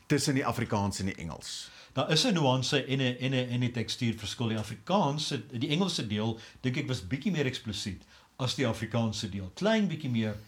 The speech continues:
Speaker 2: eksplisiet. Maar ek vra vir myself as ek skryf, as ek hierdie sit en lees op 'n vliegtuig, hoe gaan ek voel? Sal ek die boek wil vat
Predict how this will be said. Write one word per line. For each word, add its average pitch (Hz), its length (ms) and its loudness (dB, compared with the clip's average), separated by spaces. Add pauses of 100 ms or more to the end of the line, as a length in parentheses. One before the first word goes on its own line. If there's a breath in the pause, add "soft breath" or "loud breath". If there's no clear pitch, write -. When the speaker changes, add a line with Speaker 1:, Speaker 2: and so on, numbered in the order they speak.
Speaker 2:
eksplisiet. 104 480 -8 (260 loud breath)
Maar 120 160 0
ek 127 100 0
vra 170 220 2
vir 175 160 -4
myself 131 360 0
as 110 80 -6
ek 101 120 -10
skryf, - 540 -6 (300 loud breath)
as - 260 -2
ek 165 220 4
hierdie 113 300 0
sit 123 240 -4
en 107 140 0
lees 110 380 0 (200 loud breath)
op 107 160 -6
'n 127 60 0
vliegtuig, - 760 -4 (880 soft breath)
hoe 127 300 -2
gaan 202 140 2
ek 185 100 0
voel? 131 180 0
Sal 135 200 2
ek 123 120 0
die 123 140 0
boek 123 200 -2
wil 151 120 0
vat 156 340 -2